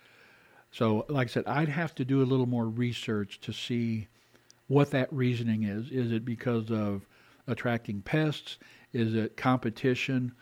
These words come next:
for nutrients? I, I don't know. I'd, I'd, I'd love to find that stuff out more. Um, cucumbers, they recommend you plant them near beans, corn, and radishes. Corn works really well,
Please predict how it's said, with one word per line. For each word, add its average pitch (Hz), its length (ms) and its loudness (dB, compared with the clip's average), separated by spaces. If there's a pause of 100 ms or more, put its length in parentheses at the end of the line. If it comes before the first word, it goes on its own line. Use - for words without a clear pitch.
(320)
for 113 340 4
nutrients? 139 720 2 (160)
I, 120 180 0 (100)
I 127 120 2
don't 120 100 4
know. 113 160 4
I'd, 113 220 0
I'd, 117 260 -2
I'd 120 160 -2
love 127 200 2
to 113 60 -2
find 117 300 2
that 110 160 2
stuff - 320 -4
out 110 260 0
more. 101 280 -4 (580)
Um, 107 320 -6 (300)
cucumbers, 143 800 2 (440)
they 123 140 0
recommend 127 460 2
you 120 120 0
plant 127 380 2
them 127 180 4
near 120 200 4
beans, 123 480 0
corn, 135 320 2
and 117 120 2
radishes. 131 680 0 (720)
Corn 143 400 4
works 127 280 2
really 143 320 4
well, 147 600 0